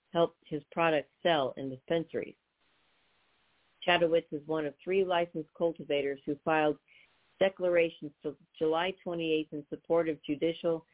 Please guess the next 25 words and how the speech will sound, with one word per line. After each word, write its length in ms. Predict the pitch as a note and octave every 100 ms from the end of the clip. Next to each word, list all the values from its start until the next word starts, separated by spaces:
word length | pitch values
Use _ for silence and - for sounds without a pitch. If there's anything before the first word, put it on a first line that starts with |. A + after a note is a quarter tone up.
| _ _ -
review 520 | D3 D3+ E3 E3 D#3+ -
in 160 | D3+
the 100 | C#3+
Oregon 440 | - D#3 D#3+ D#3 D#3 -
Court, 240 | D#3 D3+ _ _ _ _ -
uh, 180 | D3+ C#3+
in 140 | - C#3+
the 80 |
Oregon's 420 | C#3+ D#3 D#3 D#3 D3 -
Court 200 | D#3+ C#3+
of 80 |
Appeals. 400 | C3 - C#3+ D#2+ - _ _ _ _ _ _ _ C#3+
John 420 | C3+ E3+ F3+ E3+
Neway, 540 | E3 F3+ D#3 C3+ B2+ C3 -
principal 520 | E3 - D#3 D#3+ D#3
at 220 | - C3+
Mill 280 | D3+ D#3 D#3+
Creek 340 | - E3 D3+
Growers, 460 | - D#3 D3+ D3+ D3 -
L 220 | D3+ D#3
L 120 | C#3+ -
C, 340 | E3+ D#3+ C#3 -
and 360 | C3+ C3+ C3 -
Brian 500 | D3+ D#3 D#3 D3 - _
Niestrath, 840 | C#3+ C#3+ C#3+ D3 E3 - - B2+